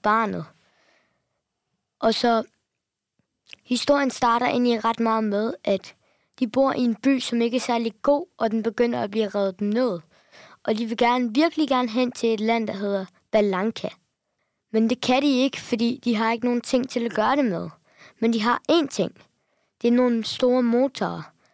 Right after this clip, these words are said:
Og så får det her ene barn en idé om at bygge en bus, som kan rejse til Balanka med vinger.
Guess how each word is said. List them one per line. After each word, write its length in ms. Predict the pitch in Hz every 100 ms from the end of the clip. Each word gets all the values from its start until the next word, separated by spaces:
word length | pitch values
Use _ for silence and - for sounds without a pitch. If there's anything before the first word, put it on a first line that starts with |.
| _ _ -
Og 80 | 220
så 100 | -
får 180 | 285
det 200 | 262 269
her 140 | 262 269 -
ene 280 | 262 285 302
barn 380 | 269 262 214 -
en 140 | 214 214
idé 340 | - 262 220 -
om 160 | 214 233
at 100 | 214
bygge 240 | 240 240
en 80 | 214
bus, 580 | - 302 320 - - - _ _ _ _ _ _ _ _
som 380 | - 233 214 208
kan 200 | 226 202
rejse 240 | 202 202
til 80 | -
Balanka 560 | 202 190 185 233 - 175 _ _ _ _ _ -
med 100 | 214
vinger. 320 | 190 214 233